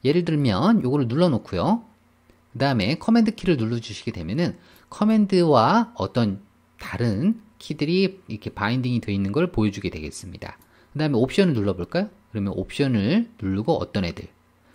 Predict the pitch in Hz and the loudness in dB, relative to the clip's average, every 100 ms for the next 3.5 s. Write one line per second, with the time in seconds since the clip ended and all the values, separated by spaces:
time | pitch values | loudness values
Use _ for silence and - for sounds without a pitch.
0 | _ _ - 90 151 175 214 - 82 82 | _ _ -4 -2 -2 0 -2 0 -6 -6
1 | _ _ _ _ _ - 90 95 85 - | _ _ _ _ _ -12 -10 -8 -6 -2
2 | 156 98 95 87 76 - 85 - - - | -2 0 -2 -4 -8 -12 -16 -16 -18 -20
3 | - 165 135 - | -12 -10 -10 -10